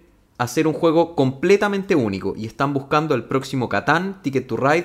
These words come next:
Pandemic, Stone Age o Seven Wonders. Pero ¿a dónde está el catching? Que ellos quieren que sea un big box,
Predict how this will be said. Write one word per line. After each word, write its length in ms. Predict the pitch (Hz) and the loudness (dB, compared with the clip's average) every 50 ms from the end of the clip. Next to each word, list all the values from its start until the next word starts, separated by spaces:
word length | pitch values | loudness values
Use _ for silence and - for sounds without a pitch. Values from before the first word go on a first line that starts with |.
| - - - | -4 -6 -4
Pandemic, 600 | - 113 110 107 123 151 170 185 196 190 - - | -2 -2 -2 0 0 0 0 0 -4 -8 -10 -16
Stone 420 | - - - - 131 127 123 143 | -20 -12 -4 -2 -2 0 0 -2
Age 300 | 165 196 214 - - - - | -2 -4 -4 -8 -14 -10 -2
o 200 | - 156 170 165 | 2 2 2 2
Seven 380 | - - - 180 165 170 170 165 | -2 -4 -2 -2 -2 0 -2 0
Wonders. 560 | 139 113 101 95 87 - - - - - _ _ _ _ _ _ _ - | 0 0 0 -2 -4 -8 -12 -12 -20 -20 _ _ _ _ _ _ _ 0
Pero 300 | - 131 139 147 131 - | 4 6 8 6 6 6
¿a 60 | 123 123 | 4 2
dónde 180 | 131 147 160 | 2 2 0
está 200 | 160 - - 180 | -2 -2 -2 -2
el 140 | 180 180 175 | -2 -2 -2
catching? 440 | - 202 202 208 - 254 254 285 277 - - - _ - - - - - _ _ _ - | -2 -4 -2 -2 -4 -6 -6 -6 -8 -10 -20 -20 _ -20 -20 -20 -20 -20 _ _ _ 0
Que 340 | 160 165 180 175 170 - - | 2 2 2 2 -2 -4 0
ellos 280 | 156 160 156 165 165 | 2 2 2 2 0
quieren 260 | 165 - 160 156 151 147 | 0 -2 -2 -2 -2 -4
que 80 | 143 | -6
sea 160 | 135 - 156 | -4 -2 -2
un 220 | 151 143 135 131 131 | 0 0 0 0 0
big 200 | 160 180 - - | 0 -2 -2 -6
box, 640 | 135 123 120 127 - - - - - - - _ | -6 0 2 2 2 2 -2 -16 -18 -18 -20 _